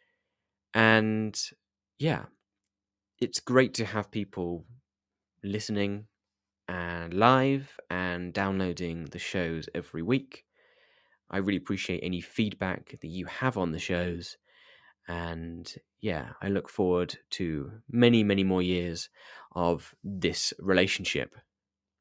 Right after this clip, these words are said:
The next segment that I really want to go into is a new segment that we've done on the live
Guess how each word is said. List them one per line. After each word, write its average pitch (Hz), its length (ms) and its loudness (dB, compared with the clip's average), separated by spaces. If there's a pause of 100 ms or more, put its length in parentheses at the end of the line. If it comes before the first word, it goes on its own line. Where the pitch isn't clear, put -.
(1300)
The 139 80 8
next 226 260 4
segment 160 380 6
that - 80 4
I 135 140 8
really 120 280 6
want 107 200 2
to 117 80 -6
go 101 160 6
into 104 460 0 (840)
is 120 100 2
a 131 100 8
new 156 300 6
segment 117 640 -2
that 101 240 0 (160)
we've 101 340 -8
done 101 320 0
on 92 320 -4
the 92 140 -4
live 87 500 -2